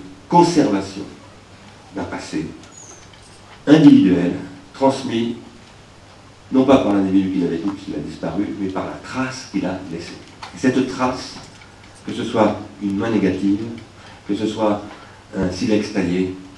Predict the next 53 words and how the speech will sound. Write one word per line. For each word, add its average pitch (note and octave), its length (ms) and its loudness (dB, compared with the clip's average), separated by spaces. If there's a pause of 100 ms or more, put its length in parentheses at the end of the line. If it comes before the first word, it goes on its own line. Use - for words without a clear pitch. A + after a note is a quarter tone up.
(520)
que - 280 -12
ce - 80 -8
soit G2 200 0
un F#2 160 0
livre, G#2 340 2 (380)
et - 120 -6
cetera, - 460 -4 (840)
que - 60 -12
ce F#2 140 -8
soit - 280 -2
un - 120 -8
film C#3+ 520 4
de E3+ 80 -2
Jean-Luc F2 320 -2
Godard, E2 460 -6 (380)
ou - 40 -6
ce - 60 -10
que A#2 80 -4
je - 60 0
suis A2 100 -2
en G2+ 60 2
train G2+ 100 -4
de F#2+ 80 0
vous G2 80 -2
dire G2 180 2
en E2+ 160 -4
ce F2+ 120 -8
moment, E2+ 220 -6 (540)
et - 40 -14
que - 120 -12
je - 60 -10
suis - 140 -12
en D#2 80 -10
train D#2 160 -12
de D2+ 160 -8 (340)
produire F#2+ 320 -2
à E2+ 60 -4
partir - 260 -10
de E2+ 80 -4
lecture E2+ 300 -4
d'un D#2+ 140 -4
texte F#2 260 -8 (240)
plus G#2 100 -6
ou G2+ 60 0
moins F2+ 160 -2
préparé, D2 420 -8 (1000)
c'est - 120 -6
ce G2 100 -6
que G2 40 0
j'appelle F#2 220 0
une F#2 80 -2
rétention F#2 360 -6
tertiaire. - 360 -8